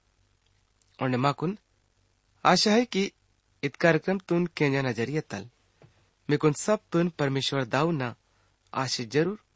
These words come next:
पुरसे रहे माता होई। और ने अमट, आशा क्या तोलम की इमट सब, प्रभु ना दया ते अच्छा वालो आइट होए।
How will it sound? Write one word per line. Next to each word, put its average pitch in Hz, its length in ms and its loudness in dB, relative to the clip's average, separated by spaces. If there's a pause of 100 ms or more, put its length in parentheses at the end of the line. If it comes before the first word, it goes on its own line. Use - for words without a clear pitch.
(320)
पुरसे 123 260 -6
रहे 135 140 0
माता 110 300 -10
होई। 117 160 -18 (1000)
और 131 100 -4
ने 123 140 -4
अमट, 147 320 0 (960)
आशा 170 260 2
क्या 202 180 2
तोलम 185 300 2
की 151 240 -2
इमट 127 260 -4
सब, 190 200 -8 (1160)
प्रभु 180 240 4
ना 214 140 4
दया 135 280 0
ते 107 240 -10 (380)
अच्छा 120 300 -6
वालो 104 300 -6 (240)
आइट 139 240 -8
होए। 120 160 -14